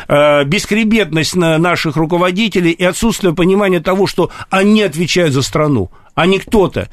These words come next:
И не абстрактное, а гражданское общество, а конкретно они.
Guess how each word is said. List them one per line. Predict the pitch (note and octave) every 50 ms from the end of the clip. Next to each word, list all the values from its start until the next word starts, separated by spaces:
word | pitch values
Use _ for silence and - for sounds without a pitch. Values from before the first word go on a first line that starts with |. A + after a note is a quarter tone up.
| - -
И | - F3 F3+
не | F#3+ G3+
абстрактное, | G3+ - - A3+ A3+ A#3 - G#3 F#3+ E3 D#3+
а | D#3
гражданское | C#3+ D#3 E3+ C#3 D3 G3 G3 - - E3
общество, | D#3 C#3 B2+ A2+ G#2+ - - - A2 G2+ G#2 - - _ _ -
а | F3 F#3+
конкретно | - A#3+ A#3 A3+ - A#3+ C4+ A3+ G3+ G#3+ G#3
они. | G3+ G3 F#3+ D#3 A#2 G#2